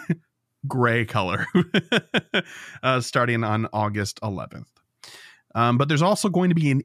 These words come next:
in-game event portion of this, a twenty twenty-three Pokemon World, uh, Worlds Championships celebration in Pokemon Go, when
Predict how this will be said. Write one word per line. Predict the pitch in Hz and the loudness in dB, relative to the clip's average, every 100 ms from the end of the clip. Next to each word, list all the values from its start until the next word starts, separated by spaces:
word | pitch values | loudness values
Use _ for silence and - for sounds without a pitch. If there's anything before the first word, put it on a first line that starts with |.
| - | 0
in-game | 208 220 214 165 170 190 196 | 0 2 2 2 2 2 0
event | 151 127 123 160 202 - | -2 0 0 2 0 -4
portion | - 104 98 - | -6 -6 -6 -8
of | 101 117 | -8 -2
this, | 175 214 - _ _ _ - | -2 -2 -8 _ _ _ -4
a | 123 | -4
twenty | - 160 165 156 131 | -2 -2 0 2 0
twenty-three | - 113 113 110 175 202 | 0 0 0 0 0 0
Pokemon | - 147 143 117 113 | 0 0 2 2 2
World, | 123 117 123 - | 2 0 -4 -6
uh, | 127 127 120 | 0 2 2
Worlds | 131 117 - | 0 -2 -4
Championships | - 214 254 175 117 - 113 - - | -2 -2 0 0 0 0 -4 -6 -8
celebration | - 110 90 92 101 110 | -6 -4 -4 -6 -6 -6
in | 104 | -8
Pokemon | 107 107 104 104 | -8 -8 -8 -6
Go, | 117 123 175 - _ _ - | -2 0 -2 -6 _ _ -4
when | 127 147 196 285 | 0 2 2 0